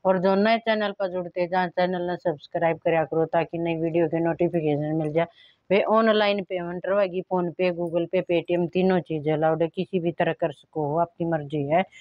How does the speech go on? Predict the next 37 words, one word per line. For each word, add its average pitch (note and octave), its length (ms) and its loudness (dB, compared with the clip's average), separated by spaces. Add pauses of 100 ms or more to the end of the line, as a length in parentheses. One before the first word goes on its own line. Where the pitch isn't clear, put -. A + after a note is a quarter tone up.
(320)
देखो, G3 280 2
आज G3+ 340 2
हम F#3 160 -2
लेकर F3 260 -2
आए E3+ 100 0
हैं F3+ 180 -6
पार्टी F#3 340 0
वेयर F3+ 200 -2
सूट D#3 280 -14
रहेंगे D#3 420 -6
भाई, F#3+ 240 -4 (1200)
ऑर्गेन्जा G#3+ 560 4
बनारसी G3+ 500 -2
में G3 140 -2
सूट D#3+ 280 -10
रहेंगे। D#3 500 -4
ये G3 180 -2 (720)
बहुत F#3+ 340 2
प्यारा A#3 280 4
लुक G#3 280 -4
आ G3 80 2
रहा E3+ 160 -4
है D#3 80 -8
भाई D#3+ 180 -8
सूट D#3+ 260 -14
का। D3 260 -12 (1300)
ऑर्गेन्जा A3+ 580 2
बनारसी A3+ 500 -2
सूट F3+ 280 -10
रहेगा। G3 560 -2 (460)
देखो, F#3+ 280 0
इसमें A3 280 -2
ये A3+ 200 2
लुक G3 280 -2
रहेगा E3+ 380 0
सूट D#3+ 280 -6
का, F#3+ 260 -2